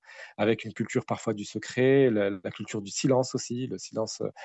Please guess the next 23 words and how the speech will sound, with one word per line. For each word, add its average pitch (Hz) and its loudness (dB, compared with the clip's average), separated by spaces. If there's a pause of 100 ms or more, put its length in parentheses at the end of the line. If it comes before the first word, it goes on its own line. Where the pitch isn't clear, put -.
(160)
euh, 110 2
et 120 4
la 107 4
prise 107 -4
de 123 4
parole 110 2
qui, - -12
qui - -6
est 104 -6
très, 117 0
euh, 104 0
prudente 120 -2
et 107 -4
mesurée 113 0
et 104 -8
qui - -8
lui 104 -4
donne 107 0
en 104 0
fait - -10
une 107 -10
valeur 107 2
importante. 120 -4